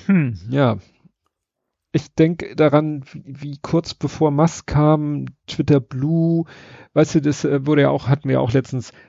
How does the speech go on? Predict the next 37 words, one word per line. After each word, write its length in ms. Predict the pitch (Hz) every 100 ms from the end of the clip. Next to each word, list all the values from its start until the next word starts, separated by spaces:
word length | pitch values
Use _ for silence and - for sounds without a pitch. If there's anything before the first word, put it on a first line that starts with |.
| _ 233 _ -
der 100 | 131
Laden 320 | 135 156 143
war 120 | 139
ja 220 | 147 139 -
zwar 480 | - - 143 135 139 208 160
finanziell 500 | 147 143 127 139 139
nicht 160 | 117
super 240 | - 143 131
toll 240 | 110 147
gestellt, 420 | 160 - 151 156
aber 240 | - 131 -
es 160 | 127
geht 180 | - 147
mir 80 | 135
jetzt 200 | 127 135
ja 80 | 143
finanziell 420 | 143 143 127 139
so 120 | 123 127
dreckig, 460 | 127 107 135 - - _ -
weil 240 | 117 123
Musk 360 | 123 127 - -
A 240 | 120 127 123
die 320 | 117 117 113 - - -
Schulden 640 | - - - 131 135 131 117
vom 240 | 120 113
Kauf 480 | - 127 180 - - -
Twitter 460 | - 180 175 170
aufs 160 | 143 -
Auge 280 | 147 160 160
oder 180 | 104 -
X 260 | 131 - -
jetzt 200 | 135 -
ins, 180 | 135 131
aufs 220 | 135 -
Auge 280 | 139 135 131
gedrückt 280 | 120 135
hat 120 | -